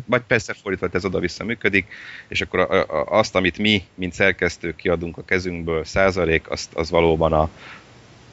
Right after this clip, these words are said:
az összvélemény. És egyébként ez ilyen, ez ilyen vit-, tehát mókás dolog valahol, mert sokszor változhat. Na, én sokszor tapasztalom, hogy megnézek egy filmet, belövöm valamire, aztán később még agyalok a filmen, és basszus, basszus, még mindig agyalok a filmen, és ez igazából sokkal jobb volt, és, és tudod, már akkor megjelent ezzel a százalékkal, noha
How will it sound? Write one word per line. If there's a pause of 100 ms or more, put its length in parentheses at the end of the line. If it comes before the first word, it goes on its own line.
(240)
az
összvélemény.
És
egyébként
ez
ilyen,
ez
ilyen
vit-,
tehát
mókás
dolog
valahol,
mert
sokszor
változhat. (340)
Na,
én
sokszor
tapasztalom,
hogy
megnézek
egy
filmet, (640)
belövöm
valamire,
aztán
később
még
agyalok
a
filmen,
és
basszus,
basszus,
még
mindig
agyalok
a
filmen,
és
ez
igazából
sokkal
jobb
volt,
és,
és
tudod,
már
akkor
megjelent
ezzel
a
százalékkal,
noha